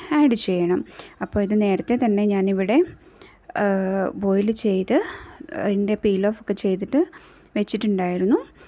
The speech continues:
അപ്പോൾ ഞാൻ രണ്ട്, ആ, വറ്റൽമുളക് ആഡ് ചെയ്തിട്ടുണ്ട്. അത് കഴിഞ്ഞിട്ട് നമുക്ക്, ആ, പൊട്ടറ്റോ ആഡ് ചെയ്യാം. ഓക്കെ, ഇവിടെ ഞാൻ കുറച്ച് പീനട്ടും കൂടെ ആഡ് ചെയ്തിട്ടുണ്ട്. അപ്പോൾ പച്ചക്കടലയാണ് ഞാനിവിടെ,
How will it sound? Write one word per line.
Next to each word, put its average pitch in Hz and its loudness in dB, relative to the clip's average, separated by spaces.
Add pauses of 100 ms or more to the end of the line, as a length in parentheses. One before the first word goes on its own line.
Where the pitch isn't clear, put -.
(220)
അപ്പോൾ - -4
ഞാൻ 190 2
രണ്ട്, 202 2 (100)
ആ, 202 0 (640)
വറ്റൽമുളക് 220 2 (240)
ആഡ് 285 4
ചെയ്തിട്ടുണ്ട്. 185 0 (460)
അത് 180 0
കഴിഞ്ഞിട്ട് 190 2 (880)
നമുക്ക്, 202 2 (140)
ആ, 208 2 (720)
പൊട്ടറ്റോ 202 0
ആഡ് 240 0
ചെയ്യാം. 180 -4 (320)
ഓക്കെ, 214 -6
ഇവിടെ 202 -4
ഞാൻ 196 0
കുറച്ച് 196 -6 (100)
പീനട്ടും 226 2
കൂടെ 196 -2
ആഡ് 190 0
ചെയ്തിട്ടുണ്ട്. 196 -2 (440)
അപ്പോൾ 226 -4
പച്ചക്കടലയാണ് 220 0
ഞാനിവിടെ, 196 0